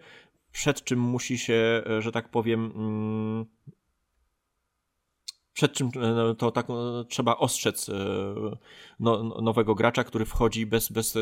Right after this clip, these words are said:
tego gracza wprowadzającego, nie? Więc, e, no, myślę, że to by był ciekawy odcinek, czyli, e, lista tytułów osiemnaście X X, które my byśmy polecali na początek,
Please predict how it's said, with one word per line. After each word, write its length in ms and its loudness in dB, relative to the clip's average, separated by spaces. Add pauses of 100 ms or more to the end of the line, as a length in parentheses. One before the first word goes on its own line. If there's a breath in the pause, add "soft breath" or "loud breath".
tego 220 -4
gracza 260 -2
wprowadzającego, 760 0
nie? 140 0
Więc, 300 -2
e, 120 0
no, 60 -4
myślę, 200 -4
że 60 -8
to 80 2
by 60 0
był 180 0
ciekawy 320 -4
odcinek, 360 -6
czyli, 200 -8 (560 soft breath)
e, 560 0
lista 280 2
tytułów 420 2
osiemnaście 440 2
X 140 -6
X, 120 -6
które 180 2
my 100 2
byśmy 220 -6
polecali 320 0
na 80 0
początek, 540 -2